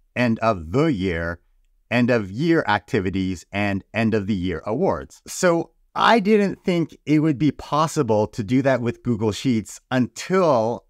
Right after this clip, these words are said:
I saw that someone else had done it. And then once I saw that it could be done, that was proof of concept. And I started thinking, "Okay, well,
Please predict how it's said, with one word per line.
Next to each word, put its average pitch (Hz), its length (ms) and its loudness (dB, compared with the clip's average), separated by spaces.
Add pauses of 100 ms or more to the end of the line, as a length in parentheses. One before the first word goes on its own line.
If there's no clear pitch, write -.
I 120 140 0
saw 123 280 2
that 120 160 -2
someone 113 320 0
else 101 200 -2
had 95 140 -6
done 113 200 0
it. 78 160 -10 (180)
And 120 160 -2
then 127 260 0
once 185 300 0
I 170 100 2
saw 151 240 0
that 139 200 -2 (180)
it 151 220 -4
could 196 340 0
be 131 140 -2
done, 92 480 -2
that 139 180 4
was 160 160 2
proof - 280 -2
of 127 100 -14
concept. 139 520 -2
And 113 140 0
I 110 40 2
started 123 280 0
thinking, 110 360 -4
"Okay, 113 460 -2
well, 107 640 0